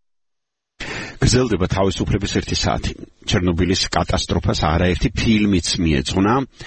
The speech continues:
თუმცა ყოფილ საბჭოთა კავშირში ყველაზე თამამ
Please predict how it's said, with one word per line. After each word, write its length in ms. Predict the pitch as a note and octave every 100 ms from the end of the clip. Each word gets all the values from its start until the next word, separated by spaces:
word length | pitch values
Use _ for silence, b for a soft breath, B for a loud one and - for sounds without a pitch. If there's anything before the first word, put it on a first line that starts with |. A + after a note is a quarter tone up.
| B
თუმცა 380 | - E2+ D#2 A2+ A#2 A2+
ყოფილ 340 | F#2+ - F2+ F2
საბჭოთა 460 | - F#2+ - F#2 F2
კავშირში 480 | D#2 - G2 - A2+
ყველაზე 440 | - F#2+ A2+ C3+
თამამ 400 | B2 - E2+ F2